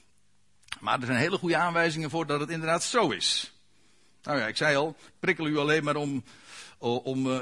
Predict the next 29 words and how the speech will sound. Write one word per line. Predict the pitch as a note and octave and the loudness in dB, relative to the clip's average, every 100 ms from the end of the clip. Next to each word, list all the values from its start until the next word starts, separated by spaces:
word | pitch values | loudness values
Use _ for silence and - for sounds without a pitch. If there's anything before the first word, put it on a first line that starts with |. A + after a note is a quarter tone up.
| B2 | -2
die | B2+ | -4
gedachte | C#3+ D3+ C#3 - | 2 2 2 -2
eens | C#3+ C3 A2+ C#3 | -2 -2 -2 -4
te | - D3 | -2 0
overwegen. | C#3+ A2+ A#2 C#3+ D3+ B2 C3 - - - - - | 0 -2 0 2 2 0 -4 -10 -20 -20 -20 -12
En | A#2 A#2 | -4 -2
dan | A#2+ | 0
moeten | A#2+ B2 A#2+ | 0 -2 -4
we | B2 A2+ B2+ | -8 -8 -8
het | A#2+ | 2
bij | A#2 | 4
een | A#2 | 4
andere | C#3 C#3+ C3 | 2 0 0
gelegenheid | C3+ D3 C#3 C3 C3 | 4 4 4 2 4
daar | C3 | 2
maar | B2 | 2
nog | A#2+ A#2 | 0 -2
eens | G#2+ | -2
over | G#2+ G2+ F#2 | -2 -2 -2
hebben. | F#2 - - - - - - | -4 -6 -14 -20 -20 -20 -10
In | - F3+ | 2 6
elk | C#4 | 6
geval, | - F3 G3+ - | 4 2 2 2
en | - D#3+ D#3+ | -8 -2 4
dat | E3 | 4
is | F#3+ | 4
nu | E3+ E3+ | 2 2
het | C3 | 4
punt, | A3+ D#3+ F3+ | 4 4 2